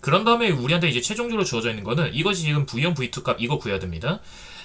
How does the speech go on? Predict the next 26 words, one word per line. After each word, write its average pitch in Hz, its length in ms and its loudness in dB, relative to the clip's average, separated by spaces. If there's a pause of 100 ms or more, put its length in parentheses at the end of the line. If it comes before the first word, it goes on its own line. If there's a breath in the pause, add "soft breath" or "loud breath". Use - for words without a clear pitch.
우리가 170 520 4
비이더블유에 226 880 2
해당되는 202 400 -2
게 160 120 0
그러면은 143 440 2
몇 98 100 0
몰이냐, 165 460 2
이거 120 180 2
생각을 165 380 2
하는 165 160 2
건데, 98 400 -2 (280 loud breath)
구, 143 220 -2 (300)
구 131 200 -2
몰에서 254 320 6
지금 147 280 2
현재 143 320 2
비이더블유랑 202 800 0
반응해가지고 117 1000 2
이제 107 520 0
A가 120 540 2
팔 247 180 -2
몰만큼 240 280 -2
사라지게 175 380 2
되는 101 180 -6
거니까, 95 420 -4 (420 loud breath)
그러면은 185 600 2